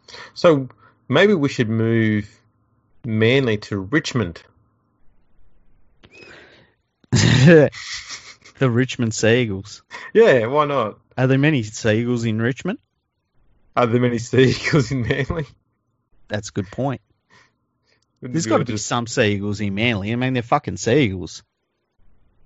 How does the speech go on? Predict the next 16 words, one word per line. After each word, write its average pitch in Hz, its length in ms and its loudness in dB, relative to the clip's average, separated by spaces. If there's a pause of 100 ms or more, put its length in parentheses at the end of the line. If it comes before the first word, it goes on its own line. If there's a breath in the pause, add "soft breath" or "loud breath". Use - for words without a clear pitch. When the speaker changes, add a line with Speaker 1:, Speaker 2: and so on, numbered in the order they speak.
(100)
Speaker 1:
Well, 92 300 -6 (180)
the 117 140 -10
asbestos 113 500 -2
has - 60 -20
probably 98 200 -10
killed 98 200 -6
them 98 100 -8
off. 92 260 -12 (560)
Is 120 120 -4
there 110 120 2
Speaker 2:
Is 123 80 2
Speaker 1:
any, 107 140 2 (160)
Speaker 2:
it 131 160 -6
Speaker 1:
is 127 80 -4
there 120 140 2
any, 127 340 0